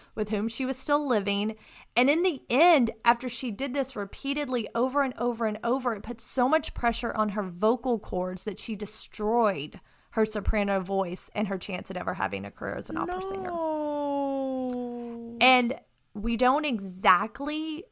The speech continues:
Speaker 1: again, read between the lines, we don't exactly know what she went through. It was obviously
Speaker 2: Yeah.
Speaker 1: traumatic. Now, there is one, I mean, there was probably several things, if we're being honest, but there is one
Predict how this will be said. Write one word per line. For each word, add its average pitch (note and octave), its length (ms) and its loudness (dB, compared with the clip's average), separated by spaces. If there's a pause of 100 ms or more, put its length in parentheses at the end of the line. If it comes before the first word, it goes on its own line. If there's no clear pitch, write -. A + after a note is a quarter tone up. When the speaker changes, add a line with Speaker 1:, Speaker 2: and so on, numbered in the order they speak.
(140)
Speaker 1:
again, A#3+ 480 6
read G#3+ 180 4
between G#3 320 2
the F#3+ 80 2
lines, F3+ 340 0
we G#3 120 -2
don't G#3+ 220 2
exactly F#3+ 840 2
know G3 760 2 (960)
what G#3 380 4
she A3+ 240 -2
went F#3+ 320 -2
through. A#3+ 440 2 (220)
It G#3+ 180 2
was G#3 180 2
obviously G#3 500 6
Speaker 2:
Yeah. A3 120 -6
Speaker 1:
traumatic. G3 680 0 (400)
Now, B3+ 420 6 (600)
there C4+ 200 6
is F4 300 2
one, B3+ 560 2
I B3+ 60 4
mean, G3 340 -2 (280)
there A#3+ 140 2
was A#3+ 120 0
probably G3+ 300 4
several - 380 -6
things, - 280 -12
if F#3 140 -10
we're F#3 100 -2
being F3+ 280 -6
honest, D#3 320 -2
but A3 120 -4
there A#3 140 2
is A#3+ 200 4
one A3+ 540 2